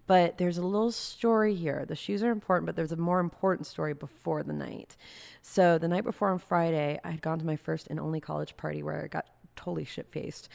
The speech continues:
And my friends had left earlier, so I'm walking back to my apartment by myself,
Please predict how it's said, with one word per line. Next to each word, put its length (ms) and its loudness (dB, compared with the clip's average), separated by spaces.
And 100 2
my 80 10
friends 280 8
had 80 0
left 320 6
earlier, 320 4
so 320 -2
I'm 120 2
walking 400 2
back 180 2
to 100 -8
my 60 0
apartment 500 -4
by 180 4
myself, 580 2